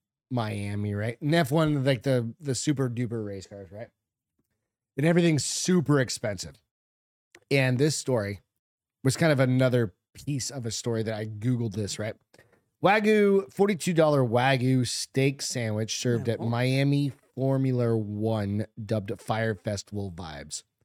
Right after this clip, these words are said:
Speaker 1: Remember Fire Festival? Wh-, which was, like, the, on the island, and then everybody got, like, cheese
Speaker 2: Oh, yes, yes,
Speaker 1: sandwiches
Speaker 2: yes,
Speaker 1: and all
Speaker 2: yes,
Speaker 1: that.
Speaker 2: yes. They
Speaker 1: It's
Speaker 2: paid
Speaker 1: literally
Speaker 2: a
Speaker 1: a
Speaker 2: gazillion
Speaker 1: ham
Speaker 2: dollars.
Speaker 1: sandwich with some, like,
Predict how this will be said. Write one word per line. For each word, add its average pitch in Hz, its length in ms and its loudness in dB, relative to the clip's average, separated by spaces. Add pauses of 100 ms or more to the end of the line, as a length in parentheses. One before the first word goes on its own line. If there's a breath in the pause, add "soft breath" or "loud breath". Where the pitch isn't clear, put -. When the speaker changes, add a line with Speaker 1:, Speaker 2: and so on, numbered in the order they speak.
Speaker 1:
Remember 170 220 4
Fire 147 280 2
Festival? 131 520 -4 (520)
Wh-, 139 440 0
which 143 180 2
was, 131 300 0
like, 127 180 2
the, - 160 -8
on 135 120 2
the 131 120 0
island, 147 800 2
and 127 200 0
then 120 380 -4
everybody 127 280 -2
got, 120 120 -2
like, 113 180 -6
cheese - 200 -4
Speaker 2:
Oh, 254 100 4
yes, 262 60 0
yes, 254 120 4
Speaker 1:
sandwiches 135 280 2
Speaker 2:
yes, 190 120 0
Speaker 1:
and 113 60 -4
all 117 120 0
Speaker 2:
yes, 110 80 -2
Speaker 1:
that. 117 80 -4
Speaker 2:
yes. - 120 -20 (460)
They 170 120 2
Speaker 1:
It's 127 60 -2
Speaker 2:
paid 190 160 2
Speaker 1:
literally 202 480 4
Speaker 2:
a - 40 -8
Speaker 1:
a 165 40 -8
Speaker 2:
gazillion 165 360 2
Speaker 1:
ham 147 240 4
Speaker 2:
dollars. 156 220 -4
Speaker 1:
sandwich 127 680 -2
with 120 160 -4
some, 120 220 -4
like, 101 300 -4